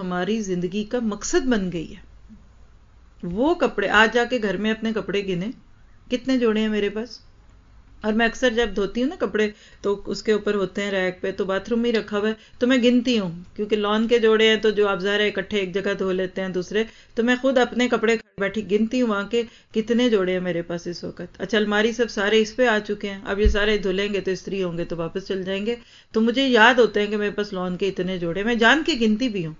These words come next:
جب موسم موٹا آئے گا سردیوں کا تو وہ بھی گن لوں گی۔ یعنی یہ نہیں ہونا چاہیے کہ کاؤنٹ لیس clothes۔ بہرحال آ جائیے، آپ نے سوچا تھا یہ بڑی آسان کتاب ہے، اس میں بھی عمل نکلے۔ کچھ لوگ سیرت صرف یہ سن کر آئے تھے کہ شکر ہے اس میں حکم تو نہیں ہوں گے،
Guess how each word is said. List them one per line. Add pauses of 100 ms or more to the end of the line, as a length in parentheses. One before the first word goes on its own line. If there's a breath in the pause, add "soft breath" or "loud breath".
(300 soft breath)
جب
موسم
موٹا
آئے
گا
سردیوں
کا
تو
وہ
بھی
گن
لوں
گی۔ (480)
یعنی
یہ
نہیں
ہونا
چاہیے
کہ
کاؤنٹ
لیس
clothes۔ (1080)
بہرحال (140)
آ
جائیے، (600 loud breath)
آپ
نے
سوچا
تھا
یہ
بڑی
آسان
کتاب
ہے، (320)
اس
میں
بھی
عمل
نکلے۔ (1200)
کچھ
لوگ
سیرت
صرف
یہ
سن
کر
آئے
تھے
کہ
شکر
ہے
اس
میں
حکم
تو
نہیں
ہوں
گے،